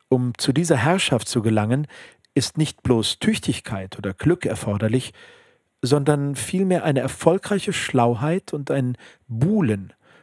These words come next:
um die Gunst des Volkes oder der Großen. Da in jeder Stadt diese zwei gegensätzlichen Strebungen herrschen, so will das Volk die Herrschaft und die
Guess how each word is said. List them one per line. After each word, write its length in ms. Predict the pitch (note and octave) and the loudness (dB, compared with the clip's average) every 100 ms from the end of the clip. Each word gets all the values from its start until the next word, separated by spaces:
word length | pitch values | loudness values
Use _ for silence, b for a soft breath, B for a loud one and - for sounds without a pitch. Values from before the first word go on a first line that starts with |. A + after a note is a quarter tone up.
| b - | b -2
um 180 | C3 | 0
die 120 | C3 A#2 | 0 2
Gunst 360 | C3 D3+ - | 0 2 -2
des 140 | F3+ - | -4 -4
Volkes 540 | - A2+ A#2 D#3 - | 2 2 2 -2 -4
oder 160 | C#3 C#3+ | 0 0
der 120 | D3 | 0
Großen. 520 | - C#3 A#2 - G#2+ - _ _ _ _ _ _ _ _ _ _ _ _ | 2 0 0 -4 -10 -20 _ _ _ _ _ _ _ _ _ _ _ _
Da 120 | B2+ | 0
in 140 | B2+ C#3 | 2 2
jeder 240 | F3 G3+ | 0 0
Stadt 560 | - - D#3 - - - - | -2 2 0 0 -16 -12 -6
diese 240 | G#2+ A2+ | -2 -2
zwei 460 | - - A2+ A2+ - B B B - | -2 0 2 0 -4 B B B 0
gegensätzlichen 760 | F3 E3 A#2 A#2+ - A#2 A#2+ | 0 2 0 0 -2 -6 -4
Strebungen 600 | A2 - E3+ F3+ B2 A2+ | -8 -2 0 2 2 0
herrschen, 480 | G#2 A#2 A2+ - D3 B B B B _ _ | 0 0 0 -2 -4 B B B B _ _
so 200 | B2+ B2+ | -2 2
will 120 | D#3 E3+ | 2 2
das 200 | C#3+ - | 0 0
Volk 380 | - C#3 E3+ | 2 2 2
die 140 | - C3 | -2 0
Herrschaft 580 | B2+ A#2+ - D3+ - - | 0 -2 -2 -2 -4 -6
und 240 | C3+ - | -6 -2
die 220 | B2 A#2+ | -2 -2